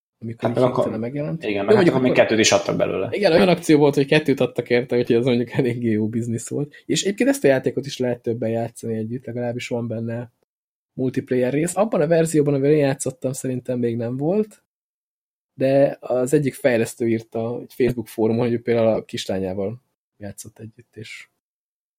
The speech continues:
Speaker 1: ügyes, ügyes volt a kis csaj, mert állandóan ő húzta fel, <laughs> amikor meghalt.
Speaker 2: Mhm.
Speaker 1: <laughs> Tehát, hogy egymást föl lehet segítgetni. Úgyhogy kóba is lehet. Azt még nem tudom, hogy online, szerintem online multi is lesz ebben.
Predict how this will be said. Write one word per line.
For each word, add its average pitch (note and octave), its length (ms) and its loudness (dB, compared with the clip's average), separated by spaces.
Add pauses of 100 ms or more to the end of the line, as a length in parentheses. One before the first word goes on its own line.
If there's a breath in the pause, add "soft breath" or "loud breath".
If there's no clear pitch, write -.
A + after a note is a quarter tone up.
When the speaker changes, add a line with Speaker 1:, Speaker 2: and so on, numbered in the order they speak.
(640)
Speaker 1:
ügyes, B2 340 -6
ügyes B2 240 0
volt A#2+ 160 -4
a - 40 -12
kis - 180 -10
csaj, A#2 160 -4
mert A2+ 160 -4
állandóan G#2 360 -4
ő A2 180 -6 (180)
húzta - 280 -14
fel, A2 320 -10 (120)
<laughs> - 140 -10
amikor A2+ 240 0
meghalt. A2 640 -6
Speaker 2:
Mhm. A#2 240 2 (100)
Speaker 1:
<laughs> C#3+ 80 -14
Tehát, B2+ 200 -8
hogy A#2 120 -6
egymást A2+ 340 -4
föl B2 120 -4
lehet A2+ 160 -4
segítgetni. A#2+ 600 -10 (840 loud breath)
Úgyhogy - 200 -14
kóba A#2 340 4
is A2+ 120 -2
lehet. A2+ 220 -4
Azt - 160 -12
még F#3+ 120 0
nem C#4 100 -2
tudom, D#3 160 2
hogy B2 80 2
online, B2+ 520 0 (100)
szerintem G3 300 -8 (120)
online G#2+ 320 -6
multi G#2+ 360 -6
is G#2 140 -10
lesz - 260 -14
ebben. B2 380 -14